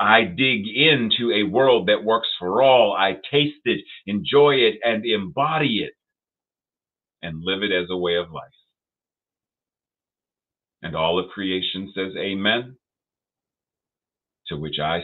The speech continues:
say amen as well, because I know it is done. And so it is. Breathe. And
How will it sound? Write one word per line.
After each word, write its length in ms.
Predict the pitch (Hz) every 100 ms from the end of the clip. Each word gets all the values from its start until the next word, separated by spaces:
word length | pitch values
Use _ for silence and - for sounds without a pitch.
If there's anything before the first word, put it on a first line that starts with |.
| -
say 380 | 95 95 76 95
amen 260 | 95 107
as 160 | 101 90
well, 380 | 113 95 71 - _ _ _ _ _ _ _ -
because 260 | 87 82
I 120 | 73 73
know 200 | 78 82
it 100 | 90
is 160 | 95
done. 280 | 80 69 65 _ _ _ _ _ _ _ _ _ _ -
And 140 | 76 -
so 160 | 78 73
it 80 |
is. 140 | 76 69 - _ _ _ _ _ _ _ _ _ _ _ _ _ _ _ _ _ _ _ _ - - - - _ _ _ _ _ _ _ _ _ _ _ _ _
Breathe. 560 | 90 87 73 69 - - _ _ _ _ _ _ _ _ _ _ -
And 140 | 82